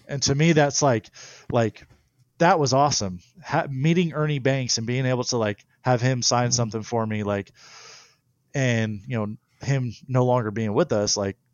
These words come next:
Speaker 1: to me is like, I had an interaction with him. We talked. I remember what that conversation was all about. And it's like, for me, when those guys come around, I wanna know a little bit about them.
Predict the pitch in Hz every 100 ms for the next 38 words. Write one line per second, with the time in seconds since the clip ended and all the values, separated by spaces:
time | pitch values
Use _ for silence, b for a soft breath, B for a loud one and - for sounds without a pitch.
0 | _ - 131 135 135 113 104 95 - _
1 | _ _ _ 117 139 127 147 131 127 123
2 | 117 120 - 120 113 113 113 113 110 104
3 | - _ - 117 131 120 120 113 110 -
4 | 120 113 117 123 117 117 117 - 117 117
5 | 110 120 110 107 104 107 104 98 110 107
6 | 104 _ b b b b b b b _
7 | 147 135 - 131 120 - 123 151 151 139
8 | 127 _ _ _ - 139 135 147 147 127
9 | - 131 123 107 117 120 113 113 127 131
10 | 131 117 117 113 98 110 104 101 90 98
11 | 104 - 123 127 131